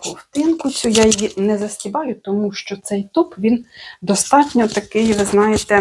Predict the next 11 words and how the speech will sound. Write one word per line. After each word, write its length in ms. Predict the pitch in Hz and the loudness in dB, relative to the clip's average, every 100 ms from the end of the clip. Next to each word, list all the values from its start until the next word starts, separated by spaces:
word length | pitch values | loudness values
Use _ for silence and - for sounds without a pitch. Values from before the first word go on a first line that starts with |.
| 196 | 2
ну, 140 | 202 190 | 2 4
не 220 | 175 226 | 4 4
облягаючий 1040 | - 190 202 180 185 185 156 143 - 165 - | 2 -2 0 0 2 2 0 -8 -14 -16 -14
і, 220 | 190 180 - | -4 -4 -4
е, 160 | - 175 | -10 -6
досить 500 | 180 190 - 185 - - | -2 -2 -2 -4 -8 -14
товстенький. 920 | 175 - - 190 165 180 - - _ _ - - _ | -6 -6 0 2 2 0 -8 -14 _ _ -20 -20 _
Тому 460 | 190 196 214 202 - _ _ _ | 0 4 4 4 0 _ _ _
ось, 280 | 151 170 - | -6 -4 -4
коли 320 | - 180 185 | -4 0 2
я 240 | 185 175 | 2 0